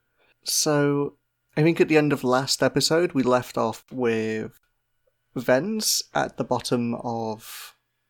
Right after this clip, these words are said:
the Revenant Chorus's library, and basically, uh, one of the group of Snarls called the Splintered Breath had decided to go with the envoy of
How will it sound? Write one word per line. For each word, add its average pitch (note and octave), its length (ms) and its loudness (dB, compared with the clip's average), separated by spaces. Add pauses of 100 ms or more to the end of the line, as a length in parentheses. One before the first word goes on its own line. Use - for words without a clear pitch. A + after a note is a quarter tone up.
(140)
the B2+ 100 -2
Revenant B2 400 0
Chorus's A#2+ 480 0
library, D3 600 -4 (520)
and C#3 160 2
basically, C3 920 0
uh, G#2+ 260 -4
one B2 260 0
of A#2 380 -4 (440)
the C3 100 -2
group C3 240 2
of B2 100 -4
Snarls C#3 460 0
called A#2 420 0
the A#2+ 80 -4
Splintered A#2 460 -4
Breath E3+ 420 -4 (680)
had C#3 120 -4
decided C#3+ 440 2
to C3+ 80 2
go A#2+ 340 2
with A2+ 420 -2
the A#2 140 -2
envoy A2+ 480 -2
of A2 420 -8